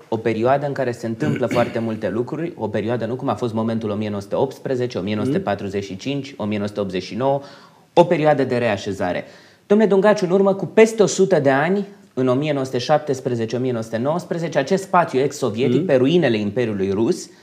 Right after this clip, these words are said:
Speaker 1: se afla tot în război, se afla tot în, uh, revoluție. Într-un război civil devastator, nu? Care a pustit în acel moment, uh, Ucraina. Sălbatice
Speaker 2: Mhm.
Speaker 1: progromuri, schimbări de regim la Kiev. În acel moment,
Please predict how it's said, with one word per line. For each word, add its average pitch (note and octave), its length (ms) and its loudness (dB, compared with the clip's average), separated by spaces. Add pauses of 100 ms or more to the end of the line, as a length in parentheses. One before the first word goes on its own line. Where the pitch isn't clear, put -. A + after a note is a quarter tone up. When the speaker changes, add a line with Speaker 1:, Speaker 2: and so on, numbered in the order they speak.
Speaker 1:
se - 180 0
afla E3 200 2
tot F#3+ 220 4
în D3+ 120 0
război, C3+ 520 0 (240)
se - 180 -2
afla C#3+ 240 2
tot E3 220 -2
în, C3 140 2
uh, - 420 -8 (300)
revoluție. G#2+ 720 0 (300)
Într-un B2+ 220 2
război B2 300 2
civil C#3 420 -4 (140)
devastator, D3 840 4
nu? A#2+ 120 -2
Care C#3+ 200 4
a - 40 4
pustit D3 680 0 (100)
în A2 120 -6
acel A#2 280 -2
moment, A2 480 -4 (280)
uh, G2+ 100 0 (320)
Ucraina. F#2 600 2
Sălbatice A#2+ 640 2
Speaker 2:
Mhm. G2+ 80 -2
Speaker 1:
progromuri, B2 560 0
schimbări A2 480 0
de A2 80 2
regim G2+ 340 0
la F#2 120 0
Kiev. E3 360 -4 (360)
În E3+ 120 2
acel F#3 260 4
moment, G#3 520 4